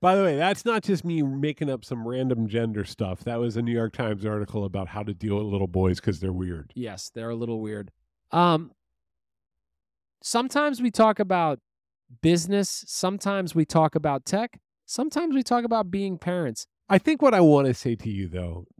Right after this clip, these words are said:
Speaker 1: to, to counter-advise as we're closing this out, is that when that happens, don't get upset. It's just normal.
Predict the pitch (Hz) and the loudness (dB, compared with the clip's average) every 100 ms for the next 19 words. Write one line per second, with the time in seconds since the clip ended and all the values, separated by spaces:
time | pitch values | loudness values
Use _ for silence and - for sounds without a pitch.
0 | 117 139 127 - 117 151 127 123 113 101 | -2 -2 -2 -4 -4 -2 0 2 2 0
1 | 92 92 90 85 92 - 98 92 92 92 | -2 -2 -4 -4 -6 -6 -4 -4 -6 -8
2 | - 87 85 - _ _ _ _ 170 226 | -8 -8 -8 -12 _ _ _ _ 0 2
3 | 220 277 269 233 143 127 123 135 123 120 | 2 0 2 0 -2 -4 -6 -4 -4 -6
4 | - _ _ _ _ _ - 170 302 294 | -12 _ _ _ _ _ -8 2 2 4
5 | - 170 - 107 - - 85 87 - _ | 0 -2 -4 -8 -10 -12 -12 -14 -20 _
6 | _ 214 - - 294 - 139 127 117 110 | _ -6 -6 -4 -4 -4 -6 -2 0 0
7 | 101 101 - | -4 -8 -16